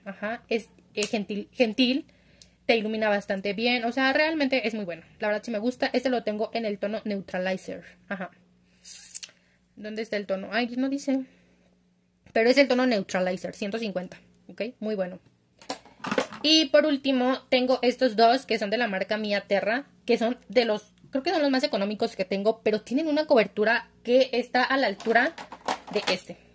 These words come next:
Con eso les digo todo. Este cuesta como trescientos pesos y este me cuesta como cuarenta pesos. Sí, como treinta, cuarenta pesos. Mia Terra,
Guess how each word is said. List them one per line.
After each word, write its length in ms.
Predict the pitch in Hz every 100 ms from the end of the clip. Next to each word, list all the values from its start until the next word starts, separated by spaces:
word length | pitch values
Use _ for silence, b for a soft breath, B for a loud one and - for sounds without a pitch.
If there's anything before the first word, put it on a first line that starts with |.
| _
Con 120 | 214
eso 140 | 214 254
les 100 | 214
digo 180 | 185 175
todo. 140 | 180
Este 160 | 185 247
cuesta 200 | 220 226
como 220 | 220 180
trescientos 500 | 180 180 190 190 202
pesos 520 | - 185 220 330 - B B -
y 120 | 240
este 200 | 214 247
me 140 | 240 208
cuesta 280 | 208 208
como 260 | 214 202 175
cuarenta 440 | - 185 185 202
pesos. 460 | - 185 185 185 - b b b _ _ _ _
Sí, 160 | 254
como 260 | 247 202 196
treinta, 260 | 226 233
cuarenta 340 | 262 196 196 208
pesos. 340 | 196 190 180
Mia 240 | 220 226 202
Terra, 440 | 233 226 240 320